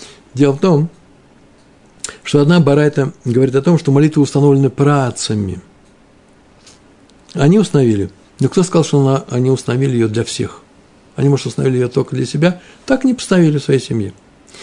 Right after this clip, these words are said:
Вот когда мы говорим о барайте, что мудрецы постановили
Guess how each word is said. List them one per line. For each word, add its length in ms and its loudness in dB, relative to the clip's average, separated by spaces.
Вот 200 2
когда 320 0
мы 140 0
говорим 280 2
о 80 0
барайте, 480 0
что 180 0
мудрецы 380 2
постановили 640 0